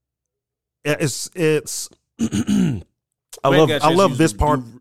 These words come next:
Speaker 2: do the rooms yet, like, with everybody. I wanna see how that goes, too.
Speaker 1: Yeah. Yeah, we'll hopefully set that up tomorrow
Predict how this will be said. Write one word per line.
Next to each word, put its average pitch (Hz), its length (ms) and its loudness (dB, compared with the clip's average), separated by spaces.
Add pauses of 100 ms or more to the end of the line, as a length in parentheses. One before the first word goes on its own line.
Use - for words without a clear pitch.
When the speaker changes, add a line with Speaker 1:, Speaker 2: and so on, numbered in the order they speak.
Speaker 2:
do 135 100 -12
the 110 100 -14
rooms 117 360 -12
yet, 101 160 -16
like, 95 220 -14 (320)
with 104 140 -20
everybody. 95 580 -14
I 98 40 -16
wanna 95 220 -18
see 98 120 -16
how 92 120 -16
that 90 160 -20
goes, 90 280 -20
too. 95 160 -20
Speaker 1:
Yeah. 107 260 -4 (360)
Yeah, 90 100 -10
we'll 76 100 -10
hopefully 80 360 -8 (180)
set - 300 -14
that 76 120 -14
up - 220 -16 (840)
tomorrow 87 500 -10